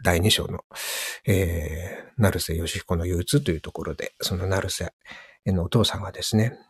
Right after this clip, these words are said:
えー、娘の成瀬に、成瀬あかりにですね、「いってらっしゃい」と言ってるところが、えー、なんとなく自分の中でつながるものがあったので、それをつなげてやっていました。という感じです。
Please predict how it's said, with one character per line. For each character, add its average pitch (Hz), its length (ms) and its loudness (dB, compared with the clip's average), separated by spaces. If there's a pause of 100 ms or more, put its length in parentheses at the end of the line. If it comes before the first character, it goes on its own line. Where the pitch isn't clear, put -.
(180)
え 90 240 2
ー、 - 20 -2
娘 87 360 0
の 78 160 -4 (140)
成 85 200 0
瀬 85 140 -4
に、 78 80 -4 (260)
成 85 200 -2
瀬 85 120 -4
あ 80 80 -4
か 87 140 -4
り 87 80 0
に 85 80 0
で 80 100 -6
す - 140 -2
ね、 107 160 2
「い 92 60 -6
っ - 20 -6
て - 200 -8
ら 82 100 -6
っ - 20 -8
し - 160 -6
ゃ 95 60 0
い」 101 80 -2
と - 100 -10
言 - 40 -8
っ - 20 -12
て - 160 -14
る - 100 -12
と - 100 -10
こ - 140 -10
ろ - 160 -14
が、 - 100 -12 (600)
え 87 580 -2
ー、 - 20 6
な 104 100 8
ん 107 60 6
と 101 120 6
な 117 120 6
く - 60 0
自 87 140 0
分 87 140 0
の 85 80 2
中 82 260 -4
で - 140 -8
つ - 120 -2
な 98 140 4
が 90 80 2
る 90 80 2
も 85 120 0
の 80 100 -4
が 85 100 -8
あ 90 40 -12
っ - 100 -20
た 82 120 -12
の 80 120 -12
で、 - 140 -16 (380)
そ - 160 -2
れ 92 80 4
を 90 60 0
つ - 120 -4
な 80 120 -4
げ - 140 -14
て - 180 -12 (360)
や - 100 -10
っ - 60 -20
て - 120 -10
い - 40 -10
ま - 100 -8
し - 160 -2
た。 - 280 -14 (1400)
と - 100 0
い 98 40 4
う 90 80 -4
感 - 160 -10
じ - 120 -14
で - 140 -14
す。 - 420 -12